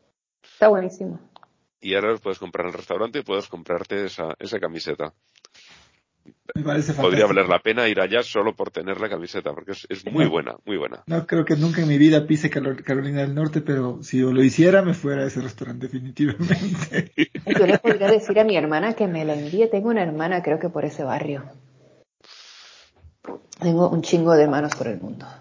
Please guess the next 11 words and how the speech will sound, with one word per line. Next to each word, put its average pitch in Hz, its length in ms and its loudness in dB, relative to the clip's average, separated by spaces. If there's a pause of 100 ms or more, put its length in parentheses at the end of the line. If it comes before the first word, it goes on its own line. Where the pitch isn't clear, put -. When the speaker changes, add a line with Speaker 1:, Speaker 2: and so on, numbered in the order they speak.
(300)
Speaker 1:
Es, - 200 -6
las 156 180 -2
cosas 165 300 -2
Speaker 2:
¿Sí? 170 40 -10
Speaker 1:
como - 260 -12
son. 131 300 -6
Sí, 202 240 6
sí, 165 240 -8 (260)
I'm 156 180 -2
done. 156 180 0
Speaker 2:
Pues, - 180 -12